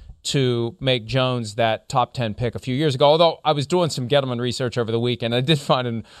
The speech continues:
article where he was on W F A N at one point. I believe it was W F A N, and basically blamed Daniel Jones on Pat Shurmur, which, uh, I guess once, and it was even before Shurmur was gone. And it gives you a, an inkling as to what goes on behind the scenes when it's time to figure out accountability.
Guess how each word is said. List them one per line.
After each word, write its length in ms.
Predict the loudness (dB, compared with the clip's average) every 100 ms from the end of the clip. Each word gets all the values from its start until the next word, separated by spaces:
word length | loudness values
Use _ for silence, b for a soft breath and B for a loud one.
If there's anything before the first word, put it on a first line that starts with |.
| B
article 360 | 4 4 4 2
where 140 | 2
he 100 | 2
was 160 | 0 2
on 140 | 2
W 260 | 2 0 2
F 220 | 2 2
A 140 | 0 0
N 100 | 0
at 100 | -2
one 200 | -4 -4
point. 240 | -4 -2
I 80 | 0
believe 340 | 0 -2 -2
it 40 | -4
was 120 | -2
W 260 | -2 0 0
F 160 | 0
A 120 | 0 0
N, 220 | 0 0
and 160 | -2 -6 B B B B
basically 400 | 4 4 2 0
blamed 400 | 0 4 4 2
Daniel 300 | 0 0 0
Jones 320 | -2 -2 0
on 140 | -2 -2
Pat 240 | -2 -2
Shurmur, 420 | -2 -2 -2 -2 -10 _ b b b
which, 360 | -2 -2 0 2
uh, 260 | 4 4 2 0
I 120 | 2
guess 280 | 2 0 0
once, 220 | -2 -2
and 200 | -2 0
it 140 | 0
was 140 | 0 0
even 180 | 0
before 320 | 0 2 4 4
Shurmur 460 | 4 2 2 2
was 140 | 0 2
gone. 280 | 4 4
And 80 | 2
it 140 | 0 0
gives 260 | 0 0
you 200 | 2 6
a, 160 | 6 4 _ -2
an 160 | 0
inkling 500 | 2 0 2 2 2
as 100 | -2
to 100 | -2
what 180 | 0 0
goes 240 | 0 0 2
on 360 | 4 2 0
behind 380 | 0 0 0 -2
the 60 | -6
scenes 480 | -4 -2 -2 -2
when 160 | -4 -4
it's 140 | -4
time 240 | -4 -2 -2
to 60 |
figure 280 | -6 -4 2
out 140 | 2 2
accountability. 760 | -2 -4 -2 0 2 0 -2